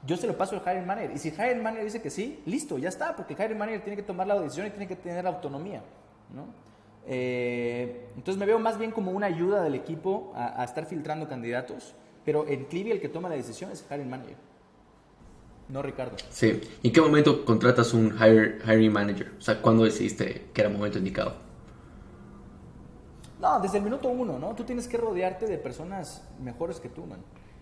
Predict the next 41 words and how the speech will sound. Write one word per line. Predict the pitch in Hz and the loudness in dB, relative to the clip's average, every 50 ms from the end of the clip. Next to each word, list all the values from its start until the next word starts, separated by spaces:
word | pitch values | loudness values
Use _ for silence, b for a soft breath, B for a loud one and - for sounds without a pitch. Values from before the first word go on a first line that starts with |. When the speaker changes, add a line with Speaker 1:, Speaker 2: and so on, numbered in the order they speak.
| b b b - | b b b -12
Speaker 1:
Eh, | - 113 113 110 107 - | -10 -8 -8 -8 -10 -10
personas | 127 117 151 175 175 143 | -10 -10 -10 -10 -10 -10
espectaculares. | 127 - 120 - - - - 120 110 117 110 104 104 101 - - - | -10 -10 -10 -10 -8 -4 -2 0 2 2 2 2 0 -4 -10 -14 -18
Speaker 2:
Ujú. | - - - | -18 -14 -12
Speaker 1:
Eh, | 120 113 110 110 110 107 107 107 107 104 104 104 101 104 104 - b b b b b | -10 -8 -8 -8 -8 -8 -8 -8 -8 -8 -8 -10 -10 -12 -14 -16 b b b b b
y | 143 143 | -2 -2
obviamente | 175 202 196 190 185 - 214 | 0 0 -2 -4 -4 -2 -2
al, | 185 151 - | -2 -2 -4
al, | 139 131 123 123 120 - - | -4 -6 -6 -8 -8 -10 -10
al, | 123 120 120 120 117 - | -10 -8 -8 -8 -10 -10
al | 120 120 113 117 117 117 117 113 - | -8 -8 -8 -8 -8 -8 -10 -12 -12
principio | - 123 123 117 - 160 160 156 - 185 185 180 180 190 190 - | -12 -12 -12 -10 -8 -8 -8 -8 -6 -4 -4 -4 -4 -6 -8 -8
probablemente | - 135 135 147 151 147 147 147 160 | -8 -6 -4 -4 -4 -4 -6 -6 -8
necesitas | 165 120 - - - 139 - - | -8 -10 -8 -8 -8 -8 -8 -8
uno | 139 143 151 143 131 | -8 -8 -8 -8 -8
o | 123 | -8
dos | 131 127 - | -8 -8 -8
hiring | 131 127 123 123 | -8 -8 -6 -8
managers, | 147 165 151 110 101 104 104 - 120 | -8 -10 -10 -10 -12 -14 -14 -14 -14
¿no? | 131 143 151 120 | -14 -12 -12 -12
Necesitas | 110 107 110 120 - 139 131 - | -10 -10 -10 -8 -8 -8 -6 -6
a | 131 127 | -6 -6
alguien, | 131 131 147 139 127 | -6 -6 -6 -6 -6
el | 117 | -6
líder | 117 131 135 143 131 | -4 -4 -2 -2 -2
de | 131 | -2
ventas, | 135 156 165 165 - 170 - - | -2 -4 -4 -4 -4 -6 -6 -6
necesitas | 117 120 127 - 147 131 123 | -8 -10 -8 -8 -8 -8 -6
el | 117 113 | -6 -6
líder | 120 135 139 139 127 117 | -4 -2 -2 -2 -4 -4
de | 117 | -8
atención | 110 - 120 117 120 135 135 135 | -10 -10 -12 -12 -12 -10 -10 -10
al | 131 127 | -10 -8
paciente, | - 139 - 185 180 160 156 180 165 | -8 -6 -4 -2 -4 -4 -4 -8 -10
por | 160 - - | -10 -10 -12
ejemplo, | - 135 135 | -12 -10 -10
en | 127 | -10
nuestro | 123 - - 143 135 | -10 -10 -10 -10 -6
caso. | - 180 156 - 180 202 214 - b b b b b b b b b b b - - - - - - | -4 -4 -4 -4 -6 -8 -10 -12 b b b b b b b b b b b -20 -20 -20 -16 -10 -8
Y | 135 - | -8 -8
pues | - - 113 113 113 107 104 - - | -8 -10 -10 -10 -10 -10 -12 -14 -16